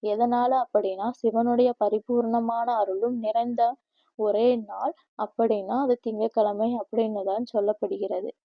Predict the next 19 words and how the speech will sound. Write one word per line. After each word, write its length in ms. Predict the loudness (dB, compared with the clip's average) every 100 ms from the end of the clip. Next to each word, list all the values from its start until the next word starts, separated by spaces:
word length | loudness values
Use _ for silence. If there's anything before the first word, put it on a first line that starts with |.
| _ _ -6
அதனால்தான் 680 | -2 0 0 0 0 -2 -4
திங்கட்கிழமைகளில் 960 | -6 0 0 2 0 0 0 -2 -2 -2
சிவபெருமானுக்கு 920 | 0 2 4 2 0 -4 -6 2 2
விரதம் 420 | 4 4 2 2 0
இருந்து 340 | -2 -2 0 0
முறைப்படி 520 | 0 -2 0 2 2
வழிபாடுகள் 680 | 4 2 2 2 2 2 0
செய்து 320 | 2 2 2
வந்தோம் 400 | 0 -2 0 0
அப்படின்னா, 520 | 0 -2 -4 -4 -4 -4 -6 _ _ _ -8
நம்ம 200 | -4 -2 -2
வாழ்வில் 500 | 0 2 2 2 0
ஏராளமான 580 | 0 -2 -2 -4 -4 -4
நன்மைகள் 520 | -8 -12 -14 -2 0 0
நிகழும் 380 | 0 -2 -2 -6
அப்படின்னு 460 | -8 -2 -2 -2 -4
சொல்லி 360 | -4 -2 0 0
முன்னோர்கள் 600 | -2 -2 -2 0 -2 -4
சொல்லியிருக்காங்க. 760 | -4 -2 0 -2 -2 -6 -6